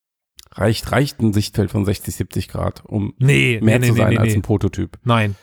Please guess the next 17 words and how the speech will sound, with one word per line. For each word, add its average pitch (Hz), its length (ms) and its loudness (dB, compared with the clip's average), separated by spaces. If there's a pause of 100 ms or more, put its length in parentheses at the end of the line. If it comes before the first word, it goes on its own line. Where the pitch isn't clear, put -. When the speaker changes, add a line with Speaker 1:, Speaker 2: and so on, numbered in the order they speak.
Speaker 2:
auf 113 140 -4
keinen 113 200 0
Fall. 104 300 0 (1200)
Nein, 104 260 0
das 113 140 -2
glaube 107 200 0
ich - 80 -2
nicht. - 300 -2 (880)
Speaker 1:
Ja. - 120 -12 (440)
Speaker 2:
Da 113 120 2
fehlt - 300 0
mir 117 60 2
noch 107 160 0
einfach 110 320 -2
ein 107 140 -2
bisschen 101 280 -4
was. - 300 -8